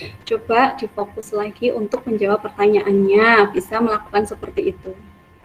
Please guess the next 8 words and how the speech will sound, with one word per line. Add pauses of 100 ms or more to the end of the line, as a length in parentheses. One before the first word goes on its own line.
(640)
Saat
siswa
balik
bertanya,
langsung
menjawab
pertanyaan
siswa.